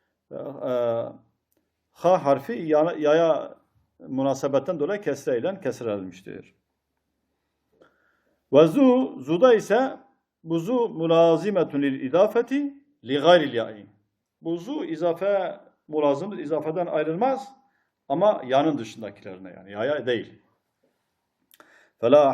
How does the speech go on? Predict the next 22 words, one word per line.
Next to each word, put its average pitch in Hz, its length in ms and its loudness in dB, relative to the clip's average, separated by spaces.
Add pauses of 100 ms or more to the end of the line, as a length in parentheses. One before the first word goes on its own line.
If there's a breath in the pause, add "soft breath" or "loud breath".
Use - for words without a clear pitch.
حَاجَةَ 127 360 0 (180)
اِلَى 123 180 2 (220)
اِشْتِرَاتِ 123 560 -4
الْاِدَافَةِ 120 460 -6 (140)
ف۪يهَا. 101 640 -6
E 107 40 -18
sen 113 240 -10
diyor 127 120 -6 (300)
bu 156 80 -4
zuda 147 560 2 (340 loud breath)
tekrar 143 340 2
izafeyi, 135 1000 0 (540)
e, 117 260 0
şart 160 300 -2
kılmana 139 420 2
gerek 151 340 4
yok. 107 100 -8
Zaten 156 380 -4
biz, 156 140 -12
zu 139 500 -10
mulazımdır 135 760 -4
idafeye. 101 500 -8